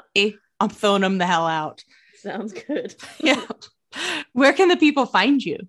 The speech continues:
Speaker 1: At Cass Cardenas on Instagram and Twitter, and on the Nooner Podcast on the Smodcast Network. Where can the people find you?
Speaker 2: At Iconic Erica Curry,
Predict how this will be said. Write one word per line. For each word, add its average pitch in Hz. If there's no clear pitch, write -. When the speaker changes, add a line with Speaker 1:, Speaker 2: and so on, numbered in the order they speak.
Speaker 1:
At 277
Cass 285
Cardenas 269
on 254
Instagram 240
and 233
Twitter, 247
and 220
on 208
the 202
Nooner 220
Podcast 170
on 196
the 208
Smodcast 240
Network. -
Where 294
can 349
the 359
people 339
find 311
you? 190
Speaker 2:
At 320
Iconic 262
Erica 226
Curry, 214